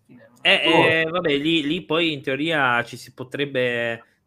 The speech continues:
Speaker 2: fare anche una puntata sul-, sulle leggende metropolitane, eh,
Speaker 1: Sì, le
Speaker 2: perché
Speaker 1: metropolitane, tipo che l'avessero fatto ammazzare, come così diceva di suo padre, anche lì, ci sono le varie leggende metropolitane, alcune
Speaker 2: <laughs>
Speaker 1: secondo me,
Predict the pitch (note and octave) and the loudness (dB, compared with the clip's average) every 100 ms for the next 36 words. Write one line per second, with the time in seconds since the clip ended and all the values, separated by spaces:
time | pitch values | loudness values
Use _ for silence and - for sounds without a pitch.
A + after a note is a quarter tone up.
0 | _ B2 C3+ C3+ B2+ A#2+ A#2+ A2+ A#2+ C3+ | _ -4 -4 -2 -4 -4 -6 -10 -10 -8
1 | C3+ A#2+ - A2+ F2 A#2 A2+ A2 A#2 A#2 | -8 -10 -12 -12 -10 -8 -6 -6 -8 -8
2 | A#2 A#2 A#2 A2+ G#2+ - G#2+ F2+ F#2 - | -8 -10 -8 -8 -8 -8 -8 -8 -10 0
3 | C#4 F#3 C#3 D3 E3 F3 C#3+ F3 F3 C#3+ | 2 2 0 -2 -2 2 4 6 4 0
4 | C#3+ D#3+ E3 D3 D3+ C3+ B2+ B2 A#2+ - | -2 -4 -2 -4 -2 -2 -2 -4 -8 -10
5 | C3 C#3+ D3 C#3 C3+ C3 B2+ A#2+ - D#3+ | -6 -4 -4 -4 -4 -6 -6 -6 2 4
6 | D#3+ D3+ C3+ C3 B2+ B2 - B2 B2+ C#3 | 6 4 0 -6 -8 -10 -14 -12 -8 -6
7 | C#3 C3+ D3 C#3 C#3 C#3+ C#3+ C3+ C3 C3+ | -6 -6 -4 2 6 6 4 -2 -6 -6
8 | B2 C#3 - A#3 D3 C#3+ D#3 D3+ C#3+ D#3 | -6 -6 -4 -4 -4 0 0 0 -2 -4
9 | D3+ D#3+ F3 F3 A3 E3+ E3+ D4+ C#4 - | -8 -6 -2 2 2 0 -2 0 0 0
10 | G3 F3+ G#3+ C#4 | 0 2 2 2